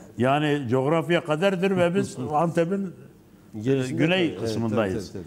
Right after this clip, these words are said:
Speaker 2: tabii.
Speaker 1: Dolayısıyla Urfa'ya da gelecek o hızlı tren. Mutlaka gelecek çünkü programda. Programda yani çalışmalar devam ediyor. Yavaş yavaş, e, burada ticari yollar da,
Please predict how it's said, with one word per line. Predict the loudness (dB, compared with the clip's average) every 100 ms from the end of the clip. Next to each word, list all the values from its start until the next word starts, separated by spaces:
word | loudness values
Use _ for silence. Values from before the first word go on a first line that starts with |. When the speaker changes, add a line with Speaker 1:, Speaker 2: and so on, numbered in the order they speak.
| -16 -6
Speaker 2:
tabii. | 0
Speaker 1:
Dolayısıyla | 4 2 2 0 2
Urfa'ya | 2 2 2 2
da | 2
gelecek | 2 2 2 0 -2
o | -4
hızlı | -6 -8 -8
tren. | -6 -2
Mutlaka | -2 -2 0 0
gelecek | 0 -2 -4 -6
çünkü | -6 -4 0
programda. | 0 0 -2 -2 -4 -6 -20 -20 -20 -2
Programda | 2 2 2 2 2
yani | 2 -2
çalışmalar | -4 -4 -2 -2 0
devam | 0 -2 -4
ediyor. | -6 -16 -20 -20 -20 -20 -20 -20 -20 -20 -20 -20 -10 0
Yavaş | 4 4 2
yavaş, | 0 -2 -4 -8 -8
e, | -4 -4 -2
burada | 0 0 0 -6
ticari | -6 -4 0 0 -2 -8 -12 -6
yollar | -2 0 -2 -2
da, | -4 -6